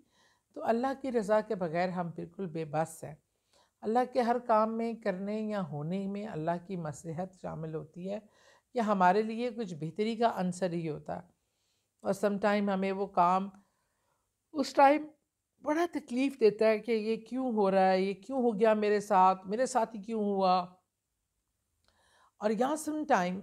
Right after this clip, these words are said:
अब ये भी चीज़ होती है, मैंने दुनिया में नोट किया, अब जैसे कोई ज़रूरी इशू हो, कोई मसला हो, आप सोचते हैं, "यार, किससे पूछूं?"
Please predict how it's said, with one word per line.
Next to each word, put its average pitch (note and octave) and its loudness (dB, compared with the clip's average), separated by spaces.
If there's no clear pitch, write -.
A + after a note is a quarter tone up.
अब F#3+ -6
ये B3 -4
भी C#4 -4
चीज़ A3 -6
होती F3 -6
है, F3 -2
मैंने F#3+ -4
दुनिया F#3+ -8
में F#3 -4
नोट F#3 -4
किया, G3+ -6
अब G3 -8
जैसे A#3 -8
कोई C4 -8
ज़रूरी F#3+ -4
इशू F#3+ -10
हो, F3+ -2
कोई A3 -4
मसला F3+ -4
हो, F3 -4
आप B3+ -8
सोचते A#3+ -10
हैं, C4+ -8
"यार, C4 -6
किससे - -12
पूछूं?" F3 -12